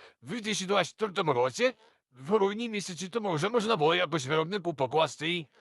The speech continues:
гар-, ну, гар-, гарний такий шнур. Тим паче, що Базеус робить гарні шнури, я сам такими шнурами користуюся. Павербанк виконаний якісно, я гадаю, що на мінімум на три роки вистачить. Пе-, виробник заявляє, що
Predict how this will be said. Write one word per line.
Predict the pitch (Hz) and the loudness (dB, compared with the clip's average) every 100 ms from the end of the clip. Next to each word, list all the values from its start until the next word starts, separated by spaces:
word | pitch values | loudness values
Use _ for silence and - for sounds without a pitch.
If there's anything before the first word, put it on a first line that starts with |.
| - - | -20 0
гар-, | 175 220 208 175 | 4 4 2 -2
ну, | 262 | 0
гар-, | 185 202 | 2 2
гарний | 190 240 247 233 | 2 2 4 4
такий | 185 185 - 160 | 4 0 -2 -10
шнур. | - 120 101 - _ _ | -6 -6 -6 -10 _ _
Тим | 202 220 | -6 0
паче, | 202 160 165 | 2 2 0
що | 185 147 _ | -4 -6 _
Базеус | 180 202 208 233 226 190 | 0 4 6 6 4 -2
робить | 170 165 | 0 2
гарні | 156 202 214 | 2 2 0
шнури, | - 160 143 | -2 -2 0
я | 175 | 0
сам | - 190 123 | 0 -4 -4
такими | 120 117 156 | -8 -6 -6
шнурами | 185 220 202 151 | 2 2 4 2
користуюся. | 156 127 208 226 - 247 233 - - - - - _ - | 0 0 -2 -2 0 -4 -4 -14 -20 -20 -20 -20 _ 0
Павербанк | 208 196 208 202 | 0 4 2 2
виконаний | 185 165 185 190 | 0 0 -2 0
якісно, | 147 117 131 120 220 | 2 2 0 -6 0
я | 220 208 | 2 4
гадаю, | 151 131 139 123 | 2 2 2 0
що | 160 165 156 - - - | 0 2 2 -4 -20 -14
на | 208 254 | -4 -4
мінімум | 262 226 214 | -2 -2 0
на | 208 | 0
три | 160 147 | 0 2
роки | 113 117 175 | 2 0 0
вистачить. | 196 190 208 240 214 196 | -4 -4 -10 -12 -10 -6
Пе-, | 160 196 185 | 2 4 4
виробник | 170 208 208 262 208 | 2 2 2 0 0
заявляє, | 208 180 170 151 | 0 2 2 2
що | - | 0